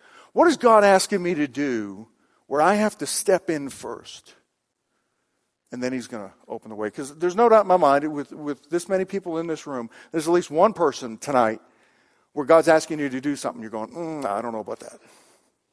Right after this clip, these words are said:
I don't know about that. It just doesn't make, doesn't make any sense." But God's saying, "I want you to step in. You step in first,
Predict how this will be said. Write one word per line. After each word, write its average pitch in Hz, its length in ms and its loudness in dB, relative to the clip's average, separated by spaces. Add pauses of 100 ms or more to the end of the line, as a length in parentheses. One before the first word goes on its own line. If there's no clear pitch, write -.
(380)
I 110 100 -4
don't 113 100 -4
know 104 80 -8
about 92 180 -14
that. - 180 -20 (600)
It 117 100 -14
just 123 160 -16
doesn't 120 180 -6
make, 110 200 -6 (260)
doesn't 226 240 4
make 196 160 4
any 160 140 2
sense." - 540 0 (1500)
But 135 80 -4
God's 123 220 2
saying, 113 320 -2 (720)
"I 113 60 -10
want 110 200 -14
you 104 60 -20
to 98 40 -20
step - 300 -8
in. 98 200 -14 (1120)
You 160 180 -4
step 240 300 2
in 226 100 4
first, 175 520 2